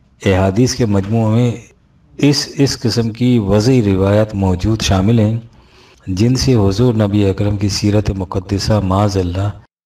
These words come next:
बेहद दागदार होकर सामने आती है। जाहिर है कि ये सब इस्लाम के मुखालिफिन की साजिश का नतीजा है, लेकिन आज कोई मुसलमान इनका इनकार करे और फिर देखे कि उलमाए हजरात इन, इसका क्या हशर करते हैं।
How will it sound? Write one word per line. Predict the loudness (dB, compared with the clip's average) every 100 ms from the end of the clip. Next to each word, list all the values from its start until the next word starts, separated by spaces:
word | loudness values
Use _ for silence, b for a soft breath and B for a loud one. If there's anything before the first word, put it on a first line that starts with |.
| _ _
बेहद | -4 0 2 2 0
दागदार | 0 0 0 0 0
होकर | -2 -4 -6
सामने | -6 -6 -4 -8
आती | -8 -10
है। | -8
जाहिर | 0 2 2 2
है | -2 -6 -14 _ _ _ -2
कि |
ये | 2 2
सब | 2 -2 -2
इस्लाम | -4 -2 -2 -2 -4 -4
के | 0 0
मुखालिफिन | 0 -2 -2 -2 -2 -2 0 0 0
की | 0 0
साजिश | 0 0 0 0 -2
का | -2 -2 0
नतीजा | -2 -2 0 0 -2
है, | -4 -8 _ _ _ _ -2
लेकिन | 0 2 0
आज | 0 2 2 0
कोई | 0 0 2
मुसलमान | 0 -2 0 0 0
इनका | 0 0 0
इनकार | 0 0 0
करे | 2 0 2
और | 0
फिर | 0
देखे | 0 0 0
कि | -2
उलमाए | -2 -2 0 0 2
हजरात | 0 0 0 0 -2
इन, | -6
इसका | -4 -4 -4 -6
क्या | -4 -2 -2
हशर | -4 -8 -8
करते | -10 -10 -12
हैं। | -12 -14